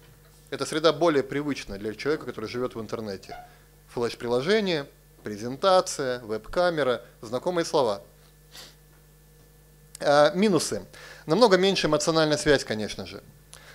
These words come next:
Вот здесь сейчас я вижу вашу реакцию. Я вижу, когда вы улыбаетесь, я вижу, когда вы скучаете. Я могу подкорректировать каким-то образом ваше выступление. Э, вот, если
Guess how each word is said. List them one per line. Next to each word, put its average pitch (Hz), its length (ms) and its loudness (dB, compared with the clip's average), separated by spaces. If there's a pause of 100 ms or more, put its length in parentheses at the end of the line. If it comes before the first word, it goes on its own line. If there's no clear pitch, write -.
Вот 156 140 2
здесь 220 220 4
сейчас 190 320 6
я 156 80 4
вижу 160 220 2
вашу 151 260 6
реакцию. 120 560 0 (340)
Я 196 80 0
вижу, 202 160 0
когда 151 160 6
вы 135 100 4
улыбаетесь, 185 640 6
я 151 60 -4
вижу, 143 180 -6
когда 127 200 2
вы 113 80 0
скучаете. 147 800 4 (300)
Я 147 160 4
могу 156 220 4
подкорректировать 156 640 2
каким-то 147 340 -2
образом 143 300 0
ваше 131 240 0
выступление. 139 760 2 (1160)
Э, 139 280 6
вот, 139 360 2
если 147 580 4